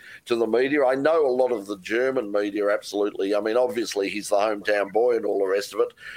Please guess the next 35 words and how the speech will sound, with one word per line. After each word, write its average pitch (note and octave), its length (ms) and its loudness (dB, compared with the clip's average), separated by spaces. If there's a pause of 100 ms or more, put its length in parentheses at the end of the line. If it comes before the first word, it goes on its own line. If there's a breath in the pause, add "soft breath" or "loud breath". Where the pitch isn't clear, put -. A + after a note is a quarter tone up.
(140 loud breath)
but A#2 120 0
they D3 220 4
absolutely G2+ 480 0
worshipped G#2 640 0
him. F#2+ 180 -4
I G2 120 0
mean, G#2 240 -2
and G2+ 120 -4
he, A2+ 160 -2
I G#2+ 120 2
mean, A2+ 100 -2
he, A#2 320 -2
he B2+ 160 -2
got, C3+ 300 0 (460 loud breath)
when C3+ 140 0
he A#2 80 0
was G#2+ 160 0
down A#2 260 2
at, G2 200 -2
down G#2+ 240 2
here, B2+ 180 0
down G#2 240 0
the G2+ 80 -2
road G#2+ 260 2
here G#2+ 200 2
at G#2 100 -6
the, G2+ 180 -2
the G2 80 0
farm A#2 380 0
down G#2 220 2
here G#2 120 -2
at F#2+ 80 -4
South G2+ 300 -2
Gippsland G2 460 -2
Highway, A2+ 560 2